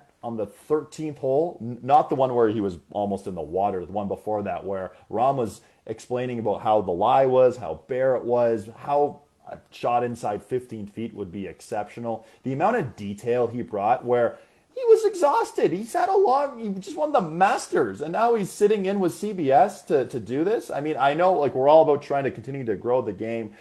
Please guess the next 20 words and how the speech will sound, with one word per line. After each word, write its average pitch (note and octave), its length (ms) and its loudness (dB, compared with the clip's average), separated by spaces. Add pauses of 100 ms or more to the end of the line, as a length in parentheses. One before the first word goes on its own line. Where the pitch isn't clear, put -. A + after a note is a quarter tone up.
(180)
with B2 160 -2
the A#2 60 -6
P A#2+ 180 -8
G A2 240 -4
A G#2+ 120 0
Tour, G#2+ 300 -6
get G#2 400 -4
more A2 300 -2
fans, A2 340 -6
new G#2+ 160 -6
fans, G#2 380 -10
et F2 100 -12
cetera. C3+ 420 -6 (280)
But C#3+ 340 4 (240)
good B3 180 8
on D4+ 220 4
Rombo C3+ 760 6 (260)
for D#3 160 -2
doing D3 360 -2
this B2+ 280 -4